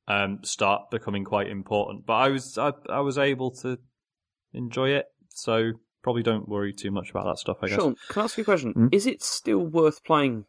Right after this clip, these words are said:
Speaker 2: the Borderlands games? 'Cause I own them, but I've never actually played them. Are they good or what?
Speaker 1: They, I mean, I don't know. It, it's been too long since I played them. I've not been back to them for a while. They might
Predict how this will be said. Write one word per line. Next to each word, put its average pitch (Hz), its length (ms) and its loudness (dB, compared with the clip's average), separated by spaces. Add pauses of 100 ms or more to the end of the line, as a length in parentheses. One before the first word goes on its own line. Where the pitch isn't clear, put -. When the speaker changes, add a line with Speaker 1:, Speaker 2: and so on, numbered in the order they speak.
Speaker 2:
the 107 80 2
Borderlands 101 480 -2
games? 98 300 -2
'Cause 113 340 0
I 151 140 6
own 151 260 4
them, 101 180 -2
but 107 140 2
I've 110 140 0
never 123 220 2
actually 110 380 -2 (120)
played 123 260 2
them. - 200 -8 (540)
Are 110 60 2
they 120 260 4 (260)
good 110 280 4 (260)
or 98 160 -2
what? 95 200 -4 (1000)
Speaker 1:
They, 185 520 2
I 156 80 4
mean, 151 280 2
I 135 160 2
don't 131 120 0
know. 127 200 4
It, 123 240 -2
it's 131 180 -4
been 147 300 2
too 139 240 2
long 117 380 0
since - 460 -6
I 104 120 -2
played 104 340 0
them. 98 100 -4
I've 95 120 -6
not 107 180 0
been 101 160 2
back 98 240 0
to 98 100 -12
them 92 120 -6
for 92 140 -6
a 92 80 -2
while. 95 240 4
They 92 120 -4
might 95 300 -2